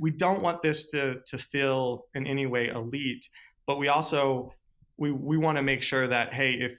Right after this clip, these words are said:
if you're a runner and, and we're looking for specific feedback on running, that there is this form that you can fill out,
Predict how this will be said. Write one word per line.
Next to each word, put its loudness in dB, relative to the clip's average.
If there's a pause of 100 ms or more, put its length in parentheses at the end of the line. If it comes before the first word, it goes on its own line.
(120)
if -4
you're 0
a -2
runner 2
and, -2
and -4
we're -2
looking -4
for -6
specific -2 (160)
feedback -4
on -4
running, 0 (260)
that -4
there 2
is 2
this 0
form -2
that -6
you -6
can -8
fill 0
out, 0